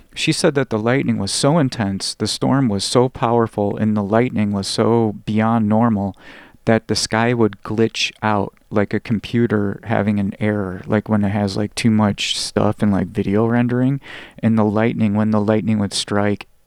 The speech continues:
the sky would glitch out, and, like, big pieces of it would glitch out like a computer glitching.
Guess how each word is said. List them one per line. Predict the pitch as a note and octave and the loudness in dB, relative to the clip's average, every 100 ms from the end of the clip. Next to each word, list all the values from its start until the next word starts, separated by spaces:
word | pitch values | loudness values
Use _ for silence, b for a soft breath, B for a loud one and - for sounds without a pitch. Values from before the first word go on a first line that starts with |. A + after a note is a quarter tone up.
| - | -6
the | G#2 | -6
sky | - - G2+ G#2+ | -6 -6 -4 -2
would | G#2+ G#2+ G2 | 0 -2 -2
glitch | A#2 G#2+ - - | -2 -2 -2 -2
out, | G2 G2+ - | 0 -2 -2
and, | G#2 G2+ | -6 -4
like, | G2 _ - | -6 _ -6
big | A#2 G#2+ | -6 -6
pieces | - A2+ - F#2+ | -8 -8 -8 -8
of | - G#2 | -8 -8
it | - | -4
would | G#2+ G2 | -6 -4
glitch | A2+ G#2+ - | -4 -4 -2
out | G2+ G2+ | -4 -2
like | G2+ - | -6 -6
a | |
computer | G2 A#2 - G#2+ A2+ | -8 -8 -6 -4 -4
glitching. | G#2 A#2+ A#2+ - C3 | 0 0 0 -4 -6